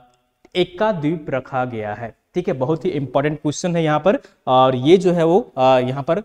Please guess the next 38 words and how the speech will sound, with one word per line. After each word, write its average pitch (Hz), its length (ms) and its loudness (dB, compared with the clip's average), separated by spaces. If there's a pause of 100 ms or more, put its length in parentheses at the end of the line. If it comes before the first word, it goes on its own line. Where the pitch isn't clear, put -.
(100)
केंद्र 156 180 -2
सरकार 147 340 -4
के 147 100 -6
द्वारा 131 280 0
ये 131 180 -2
स्टेप 135 280 -8
लिया 127 240 -2
गया 120 220 -4
है। 165 160 -2 (320)
तो 139 80 0
ये 139 260 2
जो 185 160 0
है 170 140 0
वो, 160 160 4 (320)
अ, 135 40 -4 (300)
यहाँ 139 240 -4
पर 156 140 -2
क्वेश्चन 165 380 -6
जो 147 100 -6
पूछा 151 180 -10
जा 156 120 0
रहा 156 120 2
है - 60 2
आपसे - 260 -4
वो 160 220 0
है 156 200 -2
कि 156 240 -4 (240)
हाल 151 200 2
ही 196 100 0
में 180 160 -2
तेईस 185 340 -2
जनवरी 151 360 0
दो 143 200 -4
हज़ार 139 280 -2 (100)
तेईस 208 340 -2
को - 300 -4 (240)
झारखंड 156 540 -2
के 156 180 0